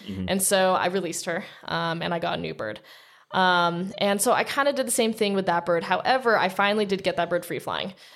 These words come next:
Speaker 2: Um, after about a month, I was like, "Okay, I have telemetry. I have a little micro transmitter. We're gonna do this thing." And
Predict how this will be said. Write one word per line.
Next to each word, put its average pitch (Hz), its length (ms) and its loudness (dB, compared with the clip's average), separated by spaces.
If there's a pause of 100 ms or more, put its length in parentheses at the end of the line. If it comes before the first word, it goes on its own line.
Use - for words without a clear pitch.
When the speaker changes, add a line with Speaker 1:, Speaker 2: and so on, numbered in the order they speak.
(140)
Speaker 2:
Um, 175 420 2
after 202 340 2
about 180 400 4
a 180 60 0
month, 190 400 2
I 180 80 2
was 175 120 0
like, 170 140 -2
"Okay, 185 360 -2 (360)
I - 80 -8
have 175 240 -2
telemetry. 233 680 -2 (220)
I - 80 -8
have 180 220 -2
a - 20 -2
little 220 180 2
micro 220 360 0
transmitter. 214 560 0
We're 190 180 -2
gonna 208 240 0
do 190 160 0
this 185 180 -4
thing." 143 280 -6 (500)
And 190 680 2